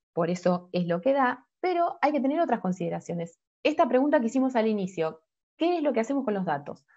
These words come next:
Bueno, si yo acá tengo un suelo de cuarenta centímetros de profundidad con cuarenta y cuatro kilos de nitrógeno, y tiene cuarenta de profundidad, tengo cuarenta y cuatro kilos de nitrógeno. Ahora, usando el dato que recién los mos-, les mostré en la regresión,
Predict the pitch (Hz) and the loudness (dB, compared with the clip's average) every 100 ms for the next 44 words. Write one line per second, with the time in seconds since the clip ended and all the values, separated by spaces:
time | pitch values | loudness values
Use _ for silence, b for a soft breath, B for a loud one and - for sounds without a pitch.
0 | b b b b 196 175 156 156 220 359 | b b b b 0 2 0 -4 -4 0
1 | 403 302 294 262 - - 233 185 156 156 | 0 0 0 0 -4 -4 0 2 0 0
2 | - 240 269 254 226 240 233 214 196 190 | 0 2 2 2 2 2 0 -2 -2 -6
3 | 190 196 196 165 151 170 - 160 170 175 | -4 -2 -2 -2 -4 -4 -2 -2 -2 -2
4 | 226 277 277 254 269 269 302 269 220 214 | 2 2 2 2 2 2 2 0 0 0
5 | 214 269 277 _ _ _ - 160 147 196 | 0 0 -4 _ _ _ -12 -8 -2 0
6 | 160 - 151 226 269 254 233 233 240 226 | 0 2 4 6 4 4 2 2 4 4
7 | 247 190 196 233 156 151 147 147 165 175 | 4 2 2 2 0 0 -2 0 0 0
8 | 143 147 117 117 101 - _ _ _ _ | -6 -10 -10 -14 -14 -16 _ _ _ _
9 | _ _ _ - 349 302 170 131 - _ | _ _ _ 0 4 4 2 0 -8 _
10 | _ 220 233 339 359 349 330 330 320 262 | _ -2 0 0 0 2 2 0 2 2
11 | 285 185 180 180 247 254 226 214 220 - | 2 -2 -4 0 2 4 2 0 -4 -8
12 | 190 180 185 185 190 226 233 - 180 185 | -4 -2 0 -2 0 -2 -2 -4 -2 0
13 | 180 202 214 233 196 165 185 | 0 0 0 -2 -2 -4 -6